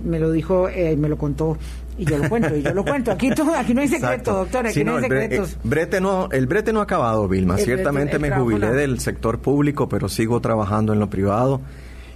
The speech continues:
Speaker 2: Y defi-, y Navidad es una época hermosísima,
Speaker 1: Sí.
Speaker 2: donde también, ah, se puede dar un consejo en salud y todo eso.
Speaker 1: Sí, además, eh, la salud física, se, eh, por supuesto,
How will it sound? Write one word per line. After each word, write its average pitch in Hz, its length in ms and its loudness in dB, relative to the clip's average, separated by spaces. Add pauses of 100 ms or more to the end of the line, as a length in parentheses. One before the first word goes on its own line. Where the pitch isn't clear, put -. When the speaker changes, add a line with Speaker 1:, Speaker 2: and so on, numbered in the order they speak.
(160)
Speaker 2:
Y 135 440 4
defi-, 117 340 0
y 123 180 2
Navidad 107 560 2
es 113 140 -2
una 113 240 2
época 110 480 -2
hermosísima, 113 920 0 (280)
Speaker 1:
Sí. - 220 -2
Speaker 2:
donde 247 220 2
también, 113 640 0 (100)
ah, 117 160 -2
se - 180 -4
puede 120 220 2
dar 113 180 2
un 110 100 0
consejo 104 500 -2
en 101 80 0
salud 110 420 0
y 101 80 0
todo 87 320 -6
eso. - 220 -6
Speaker 1:
Sí, 302 180 2
además, 269 500 0 (100)
eh, 214 300 2
la 208 200 2
salud 214 280 0
física, 262 680 0
se, 190 520 0
eh, 170 340 2
por 165 180 0
supuesto, 226 680 -2